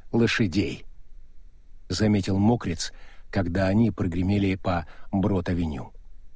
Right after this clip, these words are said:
«Ага, пусть заодно и моё имя запомнят», сказал возница.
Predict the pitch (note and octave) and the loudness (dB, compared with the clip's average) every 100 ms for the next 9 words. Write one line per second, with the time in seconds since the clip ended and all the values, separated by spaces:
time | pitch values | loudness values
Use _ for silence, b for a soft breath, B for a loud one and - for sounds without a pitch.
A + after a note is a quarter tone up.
0 | - - - - - - - - - - | -14 -14 -14 -14 -14 -14 -16 -14 -14 -14
1 | - - D#3 F3 G#2+ F#2 F2+ F2+ - - | -10 -2 2 4 4 4 2 0 -4 -14
2 | - - - - A#3 A3 - C3 F#3 E3 | -14 -12 -6 2 4 4 4 6 8 8
3 | G3 F#3 D#3 - D#3 E3+ D#3+ D#3 F3 G3+ | 8 8 6 6 6 8 8 6 6 8
4 | D3+ C#3 A#2 C3 F#2 F2+ - - - - | 8 6 4 4 4 0 -4 -10 -12 -14
5 | - - - - G#2 G2 F#2+ G2 F#2 E2+ | -12 -12 -8 -2 2 2 2 2 2 0
6 | - - | -2 -6